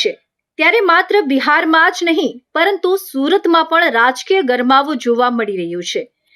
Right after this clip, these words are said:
ગુજરાતમાં વસતા બિહારના મતદારો સુધી પહોંચીને તેમને પોતાના વતનમાં રહેતા પરિવારજનોને પ્રભાવિત કરવાના ઉદ્દેશ્ય સાથે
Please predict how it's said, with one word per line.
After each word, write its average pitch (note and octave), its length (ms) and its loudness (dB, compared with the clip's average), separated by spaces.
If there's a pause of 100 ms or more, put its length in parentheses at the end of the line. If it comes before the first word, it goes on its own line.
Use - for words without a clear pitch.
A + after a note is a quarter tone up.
(300)
ગુજરાતમાં D#4 720 0
વસતા C#4+ 440 0
બિહારના C4+ 580 0
મતદારો A#3 600 0
સુધી C#4 420 -2
પહોંચીને C4+ 520 0 (140)
તેમને B3 320 0 (140)
પોતાના A#3+ 420 0
વતનમાં A#3 500 0
રહેતા A3 360 0
પરિવારજનોને C4 960 0
પ્રભાવિત A3 600 -2
કરવાના C4+ 380 0
ઉદ્દેશ્ય B3 420 -4
સાથે A#3+ 460 -2